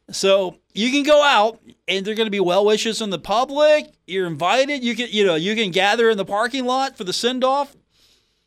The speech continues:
Get 'em going. Get 'em up the wheeling. But before they leave. So we're starting at nine thirty-five A M tomorrow at the school. Then they're going to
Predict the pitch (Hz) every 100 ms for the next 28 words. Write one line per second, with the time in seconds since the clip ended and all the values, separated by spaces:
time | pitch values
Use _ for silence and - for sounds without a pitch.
0 | - 147 233 294 262 254 185 113 95 -
1 | 233 247 240 208 180 147 107 87 _ 135
2 | 147 302 247 247 269 _ _ - _ _
3 | 170 240 - 330 302 165 101 80 _ _
4 | _ - 151 - 254 269 262 220 233 247
5 | - 247 233 233 220 226 233 247 185 165
6 | 165 165 170 196 202 233 247 - - 147
7 | 180 - 233 - 156 135 214 _ 143 185
8 | 247 320 320 262 254 254 247 220 233 208
9 | 190 185